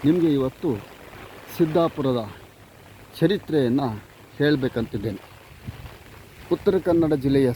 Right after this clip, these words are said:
ಸಿದ್ದಾಪುರ ಸ್ವಾತಂತ್ರ್ಯ ಹೋರಾಟಕ್ಕೆ ಬಹಳ ಪ್ರಸಿದ್ಧಿಯನ್ನು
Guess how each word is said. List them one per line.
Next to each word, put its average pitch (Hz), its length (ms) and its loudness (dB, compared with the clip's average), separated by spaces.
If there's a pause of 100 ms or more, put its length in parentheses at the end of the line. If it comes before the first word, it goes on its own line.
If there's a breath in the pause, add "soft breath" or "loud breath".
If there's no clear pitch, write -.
ಸಿದ್ದಾಪುರ 131 500 -2 (800)
ಸ್ವಾತಂತ್ರ್ಯ 151 600 -2 (140)
ಹೋರಾಟಕ್ಕೆ 135 600 -2 (840)
ಬಹಳ 151 200 0 (360)
ಪ್ರಸಿದ್ಧಿಯನ್ನು 139 680 0